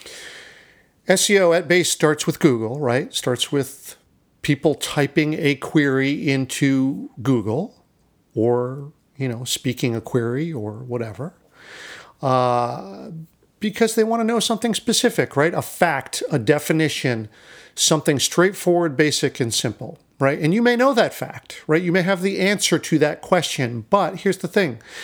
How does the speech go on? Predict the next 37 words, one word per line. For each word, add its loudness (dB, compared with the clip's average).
That's 0
not 2
where 4
you 2
want 2
to 0
focus 2
for -4
S -2
E 6
O 0
because 0
that's 0
very 2
hard -2
to 0
repeat -2
at 0
scale. -2
Because 0
really, 0
there 0
are -2
so 0
many 0
other 2
people -2
out 2
there 4
on 0
the 2
internet 0
who -2
can -4
raise 0
their 0
hand -2